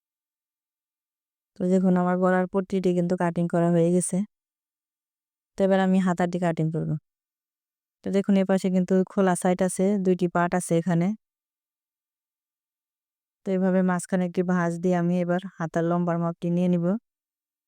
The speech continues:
তো এখানে সেলাইয়ের জন্য কিন্তু আমি হাফ ইঞ্চি পরিমাণ বাদ রেখে তারপর আমি লম্বার মাপটি নিয়ে নিয়েছি আঠারো ইঞ্চি পরিমাণ,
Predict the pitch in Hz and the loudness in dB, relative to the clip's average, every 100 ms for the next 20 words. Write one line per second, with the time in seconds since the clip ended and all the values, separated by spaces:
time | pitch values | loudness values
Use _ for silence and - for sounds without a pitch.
0 | _ _ _ _ _ _ _ _ _ _ | _ _ _ _ _ _ _ _ _ _
1 | _ _ _ _ _ _ _ _ _ - | _ _ _ _ _ _ _ _ _ -4
2 | 202 196 196 - 208 202 208 202 202 185 | 0 2 0 2 4 4 4 2 2 0
3 | 185 180 190 185 185 185 180 190 185 185 | 0 0 0 2 0 0 0 0 0 0
4 | 180 180 180 175 180 180 180 180 185 180 | 0 2 0 0 -2 -2 0 0 0 -2
5 | 240 _ _ _ _ _ _ _ _ _ | -2 _ _ _ _ _ _ _ _ _
6 | _ _ _ _ - 180 175 185 180 180 | _ _ _ _ -6 -4 -2 -2 0 0
7 | 202 254 - _ _ _ _ _ _ _ | -2 -4 -8 _ _ _ _ _ _ _
8 | _ _ _ _ _ _ _ _ - 185 | _ _ _ _ _ _ _ _ -8 -2
9 | 190 190 180 180 175 185 185 190 185 180 | 0 0 0 -2 0 2 4 4 2 0
10 | 185 170 180 175 170 170 - 175 175 170 | -2 -2 -2 -2 0 -2 -4 -2 -2 0
11 | 175 | 0